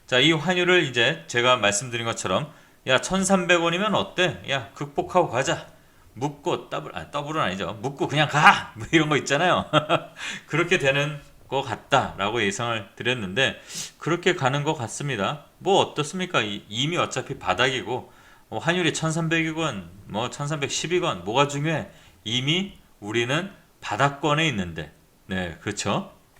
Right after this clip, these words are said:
<laughs> 자, 시장 상황은 이렇습니다. 근데 주-, 중요한 거는 여러분들 이런 시장에서 볼 때 수급의 이 동향도 봐야 되지만 환율, 선물 계약 건수,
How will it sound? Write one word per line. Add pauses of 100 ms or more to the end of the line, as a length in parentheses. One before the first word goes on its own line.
(360)
<laughs>
자,
시장
상황은
이렇습니다.
근데
주-,
중요한
거는
여러분들
이런
시장에서
볼
때 (300)
수급의 (300)
이
동향도
봐야
되지만
환율, (100)
선물
계약
건수,